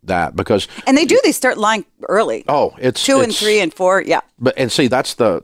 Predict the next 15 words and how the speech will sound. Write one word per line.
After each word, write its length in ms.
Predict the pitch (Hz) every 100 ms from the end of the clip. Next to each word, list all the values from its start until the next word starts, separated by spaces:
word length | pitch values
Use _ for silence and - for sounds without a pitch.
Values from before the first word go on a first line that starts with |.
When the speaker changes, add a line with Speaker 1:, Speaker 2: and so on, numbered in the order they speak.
| -
Speaker 1:
for 200 | - -
me, 520 | 131 117 185 151 78
I, 100 | 92 -
I'm 160 | 131 143
no 260 | 117 101 - - _
parenting 480 | - 127 117 95 90
development 460 | 85 113 123 95 90
expert 440 | 90 - - 90
or 60 | 90
anything 220 | 92 92
like 160 | 87 -
that, 340 | 98 87 82
but 160 | 98 -
for 160 | -
me, 420 | 110 110 143 127